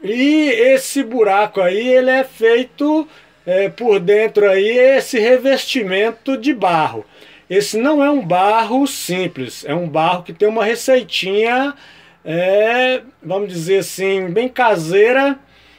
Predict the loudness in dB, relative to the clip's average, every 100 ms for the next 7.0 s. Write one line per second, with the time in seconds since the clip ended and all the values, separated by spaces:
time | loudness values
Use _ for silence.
0 | _ _ -12 -6 0 0 2 -2 -2 -6
1 | -4 -2 -2 0 2 2 0 -10 -20 _
2 | -4 -4 -4 -8 -4 -2 -2 -2 0 0
3 | -2 -4 -6 -4 -2 -2 -4 -4 -2 0
4 | 0 0 0 2 0 -6 -20 -20 -12 -4
5 | -2 -2 -4 0 2 0 0 -2 -2 -12
6 | -4 2 4 2 0 0 2 2 2